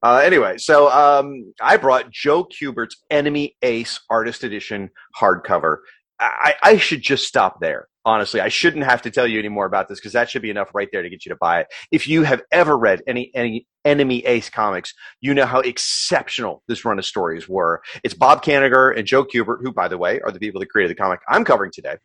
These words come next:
Back in nineteen sixty-eight, they created a character. They decided to say, "All right, what if we told a war story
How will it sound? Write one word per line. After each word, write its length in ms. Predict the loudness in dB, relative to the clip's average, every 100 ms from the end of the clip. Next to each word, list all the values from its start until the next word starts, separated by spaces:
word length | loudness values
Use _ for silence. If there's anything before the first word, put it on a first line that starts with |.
| -20 -20 -2
Back 160 | 0 2
in 60 |
nineteen 280 | 0 0 -4
sixty-eight, 440 | -4 -6 -2 -2 -2
they 80 |
created 520 | -6 -2 0 4 4 2
a 60 |
character. 560 | 2 2 4 4 2 2 _ _
They 80 | -8
decided 380 | -2 2 4 2
to 60 | 0
say, 80 |
"All 120 | 0 2
right, 180 | 2
what 160 | 2 0
if 100 | -2
we 80 | -8
told 320 | -4 -4 -2 -4
a 60 |
war 260 | -4 -2 -4
story 360 | -4 -4 -4